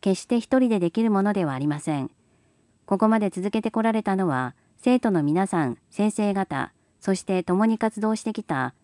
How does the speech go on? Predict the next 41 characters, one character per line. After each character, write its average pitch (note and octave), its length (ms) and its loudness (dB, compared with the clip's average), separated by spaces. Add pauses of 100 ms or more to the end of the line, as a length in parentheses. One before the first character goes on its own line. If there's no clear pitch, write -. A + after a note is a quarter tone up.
(100)
生 G#3+ 180 2
徒 A3 120 -2
会 A3 180 0
の G#3 100 2
メ A3+ 160 2
ン B3 80 2
バ A#3 120 0
ー - 20 0
の F3+ 100 2
支 - 100 -6 (120)
え G3+ 140 0
が G3+ 120 0
あ G#3 40 0
っ - 60 -8
た F#3+ 120 -6
か D#3 100 -6
ら C#3+ 100 -6
で B2 180 -6
す。 - 160 -18 (680)
本 A3 220 2
当 A3 160 2
に G#3+ 160 2
あ F3 60 2
り G#3 80 0
が A#3+ 100 2
と A3+ 100 -2
う G3+ 40 0
ご F#3 80 -2
ざ E3+ 140 -2
い E3+ 40 2
ま D#3+ 120 0
し - 80 -14
た。 B2+ 300 -8 (680)
こ G3+ 120 2
の G#3+ 140 4
経 G#3+ 180 -2
験 G#3 200 0
を G3+ 60 0
通 G#3 200 0
し - 80 -14
て、 C#3 300 -4